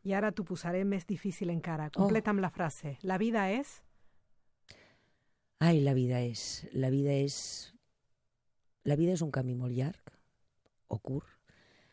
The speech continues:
Speaker 2: en el qual has de saber afrontar tots els petits i bons i grans moments amb la cara ben ben, ben oberta, i el somriure ben obert i la cara ben alta.
Speaker 1: I la última pregunta. Catalunya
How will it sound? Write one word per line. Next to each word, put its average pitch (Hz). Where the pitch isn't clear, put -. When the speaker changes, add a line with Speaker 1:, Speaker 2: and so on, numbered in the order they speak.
Speaker 2:
en 131
el 123
qual 139
has 131
de 123
saber 127
afrontar 135
tots 156
els 131
petits -
i 131
bons 127
i 127
grans 135
moments 127
amb 123
la 120
cara 123
ben 135
ben, 120
ben 139
oberta, 139
i 135
el 123
somriure 135
ben 131
obert 131
i 139
la 123
cara 120
ben 151
alta. -
Speaker 1:
I 185
la 180
última 196
pregunta. 160
Catalunya 190